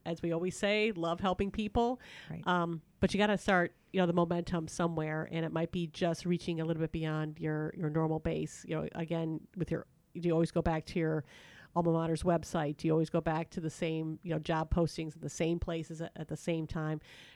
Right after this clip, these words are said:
Speaker 1: Really sit down and think about, where else can we put this? Who else can we talk to? Who else can,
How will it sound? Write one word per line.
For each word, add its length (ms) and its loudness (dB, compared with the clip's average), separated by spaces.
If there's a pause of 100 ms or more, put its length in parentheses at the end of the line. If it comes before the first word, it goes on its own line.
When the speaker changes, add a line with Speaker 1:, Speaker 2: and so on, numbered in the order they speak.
Speaker 1:
Really 160 4
sit 140 -2
down 140 2
and 80 -2
think 140 2
about, 240 4
where 320 6
else 200 -2
can 120 -2
we 100 2
put 220 0
this? 160 -4
Who 240 2
else 180 0
can 140 -8
we 80 0
talk 340 -2
to? 360 0
Who 180 6
else 240 -2
can, 260 -6